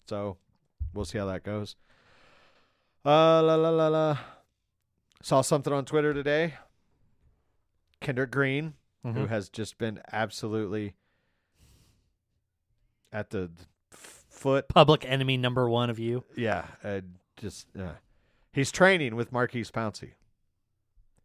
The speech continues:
Speaker 2: Okay.
Speaker 1: Which the asshole in me wants to think that Marquise Pouncey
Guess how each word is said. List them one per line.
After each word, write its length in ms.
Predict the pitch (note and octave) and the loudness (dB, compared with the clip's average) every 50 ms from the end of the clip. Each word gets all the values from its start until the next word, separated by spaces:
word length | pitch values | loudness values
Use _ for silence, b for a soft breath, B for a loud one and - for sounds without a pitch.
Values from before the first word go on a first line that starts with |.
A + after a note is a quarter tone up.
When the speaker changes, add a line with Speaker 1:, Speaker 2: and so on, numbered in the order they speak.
| _ _ _ _ _ _ _ _ _ _ - | _ _ _ _ _ _ _ _ _ _ -6
Speaker 2:
Okay. 200 | C3+ F#3+ A3 A3+ G#3+ _ _ _ _ _ _ _ _ _ _ - | -4 -4 -4 -6 -8 _ _ _ _ _ _ _ _ _ _ -6
Speaker 1:
Which 360 | A2 G#2+ F#2+ - - - - _ _ _ _ _ _ _ _ _ _ _ _ _ _ _ _ _ _ _ _ _ _ _ - | -6 -6 -6 -6 -10 -16 -16 _ _ _ _ _ _ _ _ _ _ _ _ _ _ _ _ _ _ _ _ _ _ _ -8
the 120 | F#2 G2 | -4 0
asshole 500 | A2 C3 C#3 - - D3 C3+ C3+ B2+ C3 | 2 2 2 2 2 2 2 2 2 0
in 160 | C3 B2+ B2 | -4 -4 -4
me 140 | B2+ C3 B2+ | -4 -4 -4
wants 280 | B2 B2 B2 A#2 - - | -2 -2 -4 -4 -6 -10
to 120 | - - | -18 -20
think 420 | G2+ - - B2+ B2 B2 A#2+ - - | -16 -10 -6 -6 -6 -6 -8 -8 -6
that 220 | A2+ G#2+ - - | -4 -4 -4 -4
Marquise 400 | A2 A2+ A2+ - - B2+ A2+ - | -4 -6 -6 -4 -6 -8 -8 -6
Pouncey 500 | - - B2 B2 B2 - - B2 A#2 G#2 | -4 -4 -2 -2 -4 -6 -6 -8 -8 -8